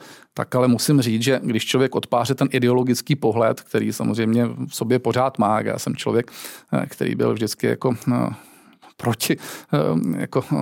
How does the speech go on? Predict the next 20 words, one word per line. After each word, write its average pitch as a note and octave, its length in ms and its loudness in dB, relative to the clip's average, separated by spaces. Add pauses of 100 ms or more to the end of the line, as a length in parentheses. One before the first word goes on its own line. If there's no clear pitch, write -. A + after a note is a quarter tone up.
(140)
v B2 300 -2
tomu, B2 240 4
tomu C3 220 4
režimu B2 400 4
velmi B2 220 4
silně, C3 360 2
který A2+ 220 0
tady A#2 220 2
byl. A#2 140 2
A C3+ 40 4
teď C#3+ 140 0
si E3 80 2
nechci C3+ 220 2
dát C3+ 160 4
na B2 100 0
žádného A#2 380 2
hrdinu, A2 420 2
ale A2 140 2
já A#2 40 -6
jsem A2+ 180 -4